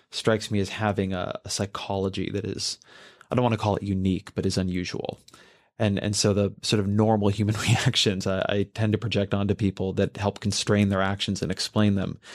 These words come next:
they don't work with him. But, but let me, let me try something, 'cause, 'cause I've been talking to a lot of people about this, and, and I have, um, my own sort of both innocuous and sinister explanation. And, and I wanna present it to you and, and have you tell me what's wrong with it, if that's all right.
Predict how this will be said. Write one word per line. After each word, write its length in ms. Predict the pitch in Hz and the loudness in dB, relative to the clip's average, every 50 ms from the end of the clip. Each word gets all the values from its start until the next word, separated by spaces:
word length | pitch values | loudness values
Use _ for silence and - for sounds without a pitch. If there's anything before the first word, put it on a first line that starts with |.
| - - - - - - _ _ - | -18 -18 -18 -20 -20 -20 _ _ 0
they 100 | 117 110 | 2 2
don't 180 | 110 101 - | 4 2 0
work 180 | 101 101 - - | -2 -4 -4 -4
with 120 | 98 - | -6 -4
him. 360 | - - - - 110 110 104 - _ _ _ - - _ _ _ _ - | -4 -6 -6 -6 -6 -8 -10 -14 _ _ _ -20 -20 _ _ _ _ -2
But, 160 | 180 185 - | -2 0 2
but 100 | 269 262 | 2 2
let 100 | 311 339 | 2 2
me, 180 | 339 302 - | 2 2 2
let 140 | - - 254 | 2 2 2
me 80 | 330 294 | 2 2
try 200 | - - 117 104 | 4 4 4 4
something, 360 | 104 - 107 92 - - 95 | 4 2 0 0 -2 -2 -2
'cause, 200 | 101 113 113 120 - - | 0 0 0 0 -2 -4
'cause 140 | - 190 - | -2 -2 -2
I've 220 | - - 269 262 - | 0 0 0 2 4
been 220 | 240 196 156 - _ _ _ _ _ _ - | 4 4 4 2 _ _ _ _ _ _ -4
talking 260 | - 98 98 104 98 | -4 -2 0 0 0
to 60 | 98 | 0
a 20 | 95 | 0
lot 180 | 95 90 90 | -2 -2 -4
of 60 | - | -4
people 260 | - 101 92 - 92 92 | -2 -2 -2 -2 -2 -4
about 260 | 85 92 87 90 - | -4 -4 -6 -4 -2
this, 220 | 95 95 - - | -2 -2 0 0
and, 160 | 107 104 104 - | -2 -2 -2 -2
and 160 | - 117 123 - | -4 -4 -6 -4
I 200 | - - 143 151 | -2 0 0 2
have, 500 | 151 135 127 131 120 113 107 101 101 101 104 - - | 2 2 2 2 2 2 2 0 0 0 -2 -2 0
um, 260 | 104 98 95 98 92 - | -2 -2 -2 -2 -4 -2
my 220 | - 107 107 110 107 | 0 2 4 4 4
own 180 | 107 104 104 | 4 4 2
sort 300 | 101 - - 110 101 95 | 0 0 0 0 0 0
of 300 | 101 101 92 87 - - _ - - - - - - - - - _ _ - | 0 -2 -4 -6 -10 -16 _ -20 -20 -20 -20 -20 -20 -20 -20 -20 _ _ -2
both 220 | 127 123 117 - | 0 0 0 0
innocuous 580 | 147 117 113 110 104 101 98 - 110 101 101 - | 0 2 4 4 4 2 2 2 2 2 0 0
and 200 | - 104 104 101 | -2 -2 -2 0
sinister 420 | - - 107 104 101 - - 80 | 0 0 0 0 0 0 -2 -4
explanation. 640 | 71 - - - - 92 85 - - - - 107 104 | -4 -4 -6 -6 -6 -6 -4 -4 -4 -4 -4 -2 -2
And, 140 | 104 101 | -2 0
and 100 | - 117 | 0 0
I 60 | 123 135 | 0 0
wanna 340 | 147 160 165 151 120 104 - - - - - - _ - | 2 2 4 4 2 2 0 -6 -20 -20 -20 -20 _ 0
present 380 | - 127 107 117 113 107 - | 0 2 4 2 2 2 2
it 100 | 110 - | 0 0
to 120 | - - 101 | 0 0 0
you 100 | 98 95 | 2 2
and, 140 | 95 - | 0 -2
and 100 | - 101 | -2 -2
have 180 | 101 107 101 98 | 0 0 0 2
you 100 | 104 101 | 0 0
tell 160 | - 110 95 | 0 0 -2
me 80 | 98 95 | -2 -2
what's 240 | 90 95 92 - - | -2 -4 -6 -6 -6
wrong 180 | 90 90 78 | -6 -4 -4
with 140 | 64 - - | -6 -4 -4
it, 80 | - - | -4 -4
if 100 | 101 - | -4 -4
that's 200 | - - - - | -6 -4 -4 -2
all 100 | - - | -2 -2
right. 300 | - - - - - | -2 -4 -6 -10 -12